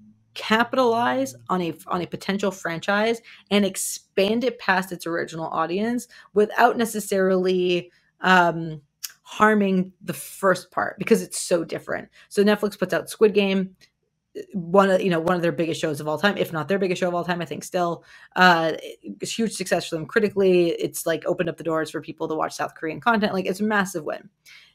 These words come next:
Netflix now has this opportunity to create a franchise. In order to create a franchise, you cannot have that much time in between installments. Like, you gotta kind of keep people's attention. The demand is, the attention is very short. Demand is even smaller when we think about the over,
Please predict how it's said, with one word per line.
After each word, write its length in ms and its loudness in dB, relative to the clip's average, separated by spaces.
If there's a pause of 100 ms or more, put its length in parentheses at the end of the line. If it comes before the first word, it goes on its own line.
Netflix 540 0
now 240 2
has 220 0
this 100 -6
opportunity 520 -2
to 60 -8
create 240 -6
a 40 -6
franchise. 520 -8
In 120 -2
order 180 2
to 60 -4
create 200 0
a 40 -2
franchise, 480 -6
you 80 -12
cannot 320 -2
have 140 0
that 200 -4
much 160 -10
time 260 -10
in 120 -10
between 260 -16
installments. 540 -12
Like, 160 -8
you 180 -14
gotta 220 2
kind 180 -2
of 100 -8
keep 200 -10
people's 240 -10
attention. 520 -8 (280)
The 60 -10
demand 440 2
is, 200 -4 (300)
the 80 0
attention 360 2
is 80 0
very 180 2
short. 460 -2 (180)
Demand 460 4
is 100 0
even 220 0
smaller 400 -2
when 120 -2
we 60 0
think 160 -2
about 220 -2 (160)
the 260 -4
over, 560 4